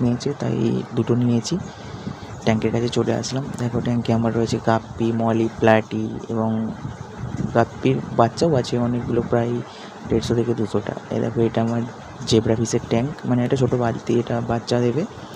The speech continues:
এবার বাচ্চা দেয় না, ডিম দেয়, তাই রেখেছি। এটাতে রয়েছে একটা কালার উইডো, একটা টাইগার বার্ব। এটাতে রয়েছে একটা, মানে, গোরামি, সাদা কালারের একটা গোরামি রয়েছে।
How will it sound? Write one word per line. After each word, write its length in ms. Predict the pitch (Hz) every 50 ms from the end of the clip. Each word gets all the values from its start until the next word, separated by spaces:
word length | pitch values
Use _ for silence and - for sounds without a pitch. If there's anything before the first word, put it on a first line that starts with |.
| - - - - - - - - - - - -
এবার 140 | 165 165 160
বাচ্চা 260 | 143 127 120 - 156
দেয় 120 | 170 170
না, 140 | 151 147 147
ডিম 300 | 143 135 131 127 127 127
দেয়, 160 | 127 139 160
তাই 400 | 160 - 127 123 123 123 120 120 - - -
রেখেছি। 400 | 123 113 120 117 113 - - 139 127
এটাতে 280 | - 120 113 120 120
রয়েছে 440 | 113 117 120 120 117 117 - 120 117
একটা 500 | 113 - - - 120 120 117 117 117 117 -
কালার 240 | 117 113 117 117 117
উইডো, 220 | 117 120 113 151
একটা 200 | 147 - - 120
টাইগার 320 | 110 - 113 110 107 117 107
বার্ব। 200 | - 117 120 123 - - - - -
এটাতে 360 | - 110 117 113 110 - 120 117
রয়েছে 360 | 120 117 117 113 - - 117
একটা, 500 | 113 - - - - 117 117 117 120 117 - - - - - - - - -
মানে, 140 | 135 123 123
গোরামি, 480 | 120 117 117 113 110 113 113 113 131 147 175 185 160 -
সাদা 240 | - 117 113 113 110
কালারের 400 | 110 123 117 120 117 120 120 120
একটা 200 | 117 - - 117
গোরামি 420 | 117 117 113 110 113 117 120 120
রয়েছে। 420 | 120 120 120 117 113 - - 175